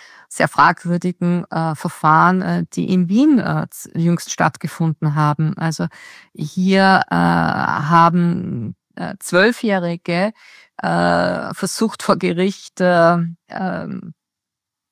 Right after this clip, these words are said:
zu ihrem Recht zu kommen, sagen wir mal so, äh, war für diese Mädchen auch nicht einfach, weil sie sich mit einer sehr brutalen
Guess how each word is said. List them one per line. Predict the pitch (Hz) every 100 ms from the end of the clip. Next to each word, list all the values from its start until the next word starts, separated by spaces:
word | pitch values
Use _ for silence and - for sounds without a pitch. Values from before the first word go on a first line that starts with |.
| - - _ _
zu | - 190
ihrem | 151
Recht | 170 - -
zu | 277
kommen, | - 160 151 185
sagen | 170 160
wir | 160
mal | 156 151
so, | - 170 226 - - - - - -
äh, |
war | - 170 170 - 165 165
für | 196
diese | 170 170 170
Mädchen | 170 175 - 180
auch | - 160
nicht | 196 175
einfach, | - 139 156 202 202 -
weil | 156 160 160 170
sie | -
sich | 170 - 175 - -
mit | 175 170
einer | 165 160 156
sehr | - 160 165
brutalen | _ - - - 135 139 170 214